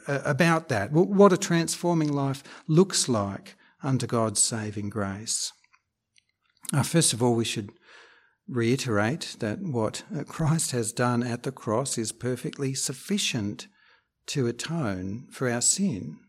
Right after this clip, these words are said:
And so we can be assured of our forgiveness in his name. It's because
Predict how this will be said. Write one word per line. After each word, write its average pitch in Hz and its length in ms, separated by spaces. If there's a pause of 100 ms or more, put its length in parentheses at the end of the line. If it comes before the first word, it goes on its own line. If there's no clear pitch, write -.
(960)
And 127 100
so 131 180
we 170 120
can 185 180
be 196 180
assured 185 600
of 104 400
our 104 280 (220)
forgiveness 113 640
in 101 140
his 98 260
name. 92 460 (880)
It's - 100
because 175 380